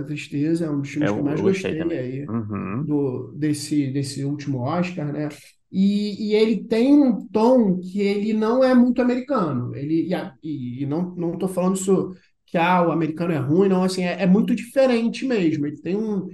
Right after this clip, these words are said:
Speaker 1: ele tem um, quando você pega uma comédia dramática americana, mesmo as cínicas, elas são um pouco, elas, elas te pegam um pouco na emoção, um pouco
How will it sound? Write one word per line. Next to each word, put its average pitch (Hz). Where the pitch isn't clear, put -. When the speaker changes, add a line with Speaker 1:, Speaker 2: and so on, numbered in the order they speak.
Speaker 1:
ele 185
tem 247
um, 196
quando 214
você 202
pega 202
uma 202
comédia 170
dramática 147
americana, 151
mesmo 277
as 208
cínicas, 185
elas 180
são 208
um 190
pouco, 196
elas, 180
elas 175
te 190
pegam 190
um 190
pouco 190
na 185
emoção, 185
um 185
pouco 202